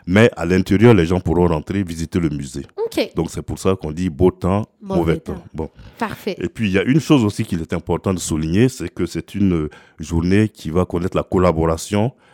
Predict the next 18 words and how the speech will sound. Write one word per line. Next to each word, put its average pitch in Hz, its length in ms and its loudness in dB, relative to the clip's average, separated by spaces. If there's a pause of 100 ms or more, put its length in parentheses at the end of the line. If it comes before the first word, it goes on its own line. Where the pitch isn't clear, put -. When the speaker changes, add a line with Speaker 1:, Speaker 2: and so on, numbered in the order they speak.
(200)
Speaker 1:
euh, 76 60 -8
de 85 80 -6
l'espace 92 340 0
de 98 60 -4
la 85 80 0
diversité. 78 720 -6
Donc, 78 120 -8
l'espace 98 280 -2
de - 80 -6
la 80 40 0
diversité, 82 720 0 (380)
on 80 80 -4
a 82 40 0
une 95 100 -2
collaboration 85 540 0
depuis 90 300 -4
quelques 76 380 -6
années, 85 280 -2